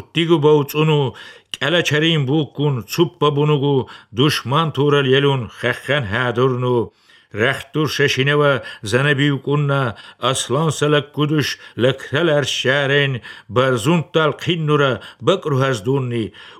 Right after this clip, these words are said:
Ուրտուա Տուտիգու, Դուսսար Բեյրաննեյ, Զունտեխ Արալ Խուլլու, Թուրլիխ Բիուխուսը, Դաղոստան Թարխանբան,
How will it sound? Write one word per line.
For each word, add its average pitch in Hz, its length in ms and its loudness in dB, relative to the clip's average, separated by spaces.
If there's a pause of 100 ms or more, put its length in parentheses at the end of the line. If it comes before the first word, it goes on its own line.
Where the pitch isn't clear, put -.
Ուրտուա 156 600 2
Տուտիգու, 123 560 0 (200)
Դուսսար 127 580 -2
Բեյրաննեյ, 127 760 2 (480)
Զունտեխ 139 720 0
Արալ 135 320 0
Խուլլու, 143 540 0 (260)
Թուրլիխ 143 500 0
Բիուխուսը, 143 720 0 (480)
Դաղոստան 156 680 0
Թարխանբան, 147 840 0